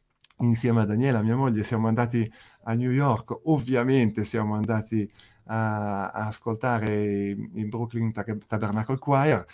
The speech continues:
ma è stata una messa, un concerto strepitoso, cioè io ancora adesso a pensarci mi viene la pelle d'oca, insomma. Quello che è interessante, fatta questa parentesi, insomma, pro gospel,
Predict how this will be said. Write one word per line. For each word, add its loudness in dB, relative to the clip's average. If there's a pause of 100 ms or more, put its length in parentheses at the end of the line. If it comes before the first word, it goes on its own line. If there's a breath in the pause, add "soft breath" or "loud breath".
(480 loud breath)
ma 2
è -2
stata 2
una 4
messa, 2
un -2
concerto 0
strepitoso, -2
cioè -8
io 2
ancora -2
adesso -2
a -2
pensarci -4
mi 0
viene 0
la -4
pelle -4
d'oca, -2
insomma. -10 (1120 loud breath)
Quello 2
che 2
è 6
interessante, 2 (540 loud breath)
fatta -2
questa -4
parentesi, 0
insomma, -2
pro 0
gospel, -2